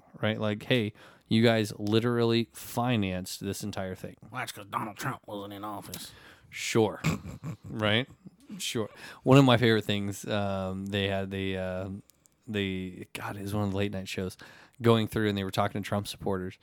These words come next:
Speaker 2: Mm-hmm.
Speaker 1: um, and they were like, one of the guys said, you know, "Donald Trump was in office, uh, you know, nine eleven wouldn't have happened like it did with Obama."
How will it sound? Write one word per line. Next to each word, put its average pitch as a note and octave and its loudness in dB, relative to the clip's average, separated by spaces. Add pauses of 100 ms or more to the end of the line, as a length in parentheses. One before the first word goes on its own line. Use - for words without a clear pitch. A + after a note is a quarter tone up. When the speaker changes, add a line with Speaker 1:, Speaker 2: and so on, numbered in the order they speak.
Speaker 2:
Mm-hmm. B2 -10
Speaker 1:
um, F#2 0
and F#2+ -2
they F#2+ -2
were F#2+ -2
like, F#2 -4
one A2 -2
of G2+ 2
the G2 2
guys F#2+ -2
said, G2 -2
you G2+ -4
know, F#2 -6
"Donald G#2 -6
Trump A2+ 0
was F#2+ -2
in F#2+ -2
office, F#2 -6
uh, F#2+ 0
you G#2 -2
know, F#2 -2
nine G2+ -2
eleven G2 -2
wouldn't F#2+ -2
have - -2
happened G2+ 0
like F2+ -8
it G2+ -10
did F#2+ -2
with F2+ -4
Obama." F#2 -4